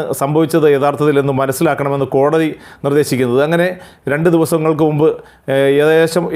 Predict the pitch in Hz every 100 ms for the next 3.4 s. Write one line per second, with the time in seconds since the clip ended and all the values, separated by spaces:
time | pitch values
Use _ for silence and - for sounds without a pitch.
0 | 151 170 196 190 165 156 170 175 - -
1 | 151 151 147 156 - 131 139 156 160 147
2 | 127 - 190 170 170 127 139 147 139 139
3 | 131 139 165